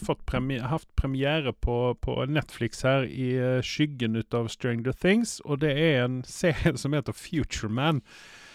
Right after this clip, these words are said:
Eh, detta är en serie som en, eh,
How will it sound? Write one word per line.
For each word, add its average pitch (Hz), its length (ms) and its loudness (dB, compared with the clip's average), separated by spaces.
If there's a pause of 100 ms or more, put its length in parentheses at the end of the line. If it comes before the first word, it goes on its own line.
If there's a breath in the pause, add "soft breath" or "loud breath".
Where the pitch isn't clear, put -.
(160 loud breath)
Eh, 190 340 12
detta 190 420 4
är 190 280 6
en 147 220 2
serie 139 540 6
som 139 380 0
en, 131 440 4
eh, 127 360 2